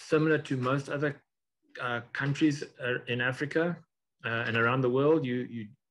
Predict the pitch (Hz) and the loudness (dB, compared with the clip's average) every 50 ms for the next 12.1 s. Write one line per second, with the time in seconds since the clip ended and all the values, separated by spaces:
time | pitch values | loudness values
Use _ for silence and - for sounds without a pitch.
0 | _ - 131 127 135 143 147 147 143 127 123 120 - - 131 127 127 123 123 120 | _ -4 -2 0 0 2 2 2 2 2 2 0 -2 -2 -2 0 0 0 0 0
1 | 120 127 143 143 147 143 135 135 131 131 131 123 - 120 113 - - - 147 151 | 0 0 0 0 0 0 0 0 -2 -2 -4 -6 -6 -6 -6 -6 -4 0 2 2
2 | 156 151 151 - 156 160 185 196 190 - - - - _ _ _ _ - _ - | 2 2 2 2 2 2 2 2 -2 -6 -12 -18 -20 _ _ _ _ -18 _ -8
3 | 127 127 123 113 113 - 139 135 135 - 139 139 139 135 151 151 151 147 - - | -4 -4 -4 -4 0 2 0 0 2 0 -2 -2 0 2 2 2 2 0 -4 -14
4 | - _ _ - - _ _ _ _ _ _ _ - 127 127 127 123 131 139 147 | -20 _ _ -20 -20 _ _ _ _ _ _ _ -4 -2 0 0 2 2 2 0
5 | 143 - 151 143 139 127 - - 143 139 131 131 135 127 - 127 113 101 98 - | 0 -2 -2 -2 -2 -2 -2 2 2 2 2 2 -4 -6 -4 -4 -4 -2 0 2
6 | 131 135 131 113 101 - - - - 98 90 90 - - _ _ _ _ _ _ | 2 2 2 2 -2 -2 -6 -8 -6 -6 -6 -6 -10 -18 _ _ _ _ _ _
7 | _ _ _ _ _ _ - 120 131 180 196 185 160 139 135 147 143 139 - 135 | _ _ _ _ _ _ -2 2 4 4 6 6 4 2 2 2 2 2 2 0
8 | 120 - - - 127 120 117 117 117 110 117 - 139 135 - 143 131 123 131 127 | -2 -2 -4 -4 -4 -4 -2 0 0 0 0 0 -2 -2 0 0 0 2 2 2
9 | 117 113 - - - - 120 117 113 110 - 131 127 123 117 117 117 113 110 110 | 0 -2 -4 -8 -10 -6 -2 -2 -2 -2 -2 -4 -4 -4 -2 0 0 0 0 -4
10 | - _ _ 147 143 139 - 139 127 - - 92 - - - 147 147 - - - | -6 _ _ -2 -2 0 2 0 -2 -2 -4 -10 -6 -4 -4 -4 -4 -6 -6 -2
11 | 135 135 135 131 131 131 131 - - 123 131 131 127 123 113 117 - - 123 117 | 0 2 2 2 0 -2 -8 -6 -4 -2 -2 -2 -2 -4 -4 -6 -8 -6 -4 -4
12 | 117 107 | -4 -4